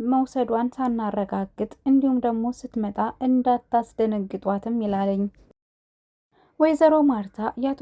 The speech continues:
ደረጀ መልስ በፍጹም አልተመቻትም፣ ግራም አጋብቷታል። «ንብረቴን የዘረፈች ልጅ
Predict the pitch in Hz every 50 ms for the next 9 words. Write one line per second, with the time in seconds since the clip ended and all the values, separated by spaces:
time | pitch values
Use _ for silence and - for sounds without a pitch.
0 | 277 233 247 226 214 208 196 - _ - - 220 220 208 202 220 240 - - -
1 | - - _ 302 285 294 269 240 - - 226 214 214 220 - _ _ _ 269 254
2 | 247 - 233 214 214 202 - - - 202 196 - 214 220 208 - - 247 - 269
3 | 240 220 208 202 208 202 196 196 - 208 202 202 - - 202 196 - 214 208 214
4 | 208 - - - - - - - 247 240 285 277 269 - 294 294 294 294 285 285
5 | 269 240 240 233 220 214 214 - - 208 202 - - - 196 196 202 240 240